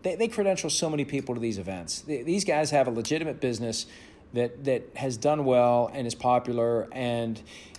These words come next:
it, it, it helps them. You know, if you don't like them and you wanna hurt them, you don't hurt them by freezing them out of these things. You help them because you, you, you help them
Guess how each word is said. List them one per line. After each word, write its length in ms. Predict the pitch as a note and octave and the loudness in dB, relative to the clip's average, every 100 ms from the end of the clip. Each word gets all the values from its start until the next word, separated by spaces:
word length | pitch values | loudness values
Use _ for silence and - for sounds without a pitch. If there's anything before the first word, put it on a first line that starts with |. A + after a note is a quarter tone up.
| - | -10
it, 60 | |
it, 320 | C#3+ D3 D#3 D#3 | -6 -2 -4 -2
it 120 | D#3 | -2
helps 440 | - F3 F#3 - | 4 6 6 2
them. 280 | - F2+ D2 - - - - | 0 -4 -6 -14 -20 -20 -2
You 80 | C#3 | 2
know, 80 | |
if 100 | C3+ | 2
you 80 | F#3 | 6
don't 220 | B3+ B3 | 6 8
like 280 | E3 D#3+ D#3+ | 8 8 8
them 260 | A2 D#2+ C#2 - - - - - - | -2 -8 -10 -16 -20 -20 -20 -20 -6
and 140 | C#3+ | -2
you 80 | D3+ | 2
wanna 240 | F#3 F3 D3 | 2 2 0
hurt 300 | D#3 D3 D3 | 0 0 -2
them, 260 | F2 B1 - - - - - | -8 -10 -16 -20 -20 -20 -8
you 120 | C#3 | -2
don't 220 | D3+ F3 D3+ | 4 4 4
hurt 300 | D3 D#3+ D#3+ | 2 2 0
them 280 | G2+ F#2+ - - | -4 -4 -8 -2
by 120 | A2+ | -2
freezing 360 | - D3+ A2+ A#2 | 0 -2 -2 -2
them 100 | A2 | 0
out 180 | B2+ | 2
of 60 | A#2 | 0
these 200 | G2 F#2+ | -2 -6
things. 440 | - E2+ B1 - - | -8 -12 -12 -14 -6
You 120 | C3 | -4
help 280 | A#2+ D3+ D3+ | 4 4 4
them 260 | - E2 - - - - - - - | 0 -10 -12 -20 -20 -20 -20 -20 -6
because 440 | C#3 B2+ D3 C3 B2 | -4 0 2 2 0
you, 100 | C3+ | -4
you, 220 | C#3 C3+ | -4 -4
you 220 | C#3 B2+ | -4 -4
help 300 | - D3+ D3 | 2 2 4
them 300 | C3+ B2 A#2+ | 0 0 -2